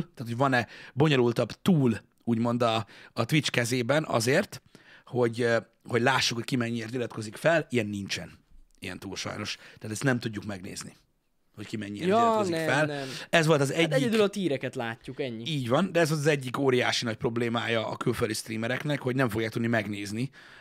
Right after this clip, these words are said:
Speaker 1: hogy a, hogy a havi összesítésük miből áll ki.
Speaker 2: Mhm.
Speaker 1: Tehát csak azt fogják látni, hogy kurvára kevesebb,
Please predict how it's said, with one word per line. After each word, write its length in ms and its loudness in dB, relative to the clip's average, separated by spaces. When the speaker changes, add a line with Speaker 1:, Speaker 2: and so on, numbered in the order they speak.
Speaker 1:
hogy 300 -2
a, 520 2
hogy 160 0
a 60 2
havi 220 2
összesítésük 640 -2
miből 260 4
áll 140 0
ki. 200 -8
Speaker 2:
Mhm. 180 -10
Speaker 1:
Tehát 400 -10
csak 140 4
azt 140 6
fogják 240 2
látni, 240 2
hogy 120 2
kurvára 400 4
kevesebb, 540 0